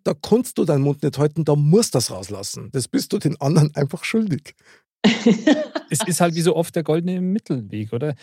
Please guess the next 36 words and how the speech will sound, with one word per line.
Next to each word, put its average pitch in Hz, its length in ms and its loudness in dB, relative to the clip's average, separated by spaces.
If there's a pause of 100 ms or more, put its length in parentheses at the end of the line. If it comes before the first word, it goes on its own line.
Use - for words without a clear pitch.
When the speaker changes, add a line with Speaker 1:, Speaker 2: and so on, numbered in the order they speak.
(200)
Speaker 3:
Man, 135 160 0
man 143 140 0
kann 170 160 2
ja 180 80 4
nicht, 165 200 4
auch 165 100 6
Speaker 1:
Ja. 165 40 6
Speaker 3:
nicht 170 160 4
immer 170 220 4
alles 156 180 0
in 165 60 4
sich 143 260 -2
reinfressen. 143 1000 -2
Man 113 40 -2
Speaker 1:
Boah, 131 100 8
Speaker 3:
muss 139 140 2
es 135 80 4
Speaker 1:
das - 20 0
Speaker 3:
ja 156 80 0
auch 139 60 2
Speaker 1:
ist 135 80 0
Speaker 3:
mal, 135 240 4
Speaker 1:
Gift. - 160 -4 (800)
Speaker 3:
äh, - 220 -12
loslassen. 151 480 2
Speaker 1:
Stimmt. 147 420 0
Speaker 3:
Klar 156 160 4
muss 175 100 4
man 151 100 4
auf 143 60 0
der 180 100 -2
anderen 147 140 0
Seite 143 220 2
eben 151 120 2
mal 135 120 2
sagen, 131 340 2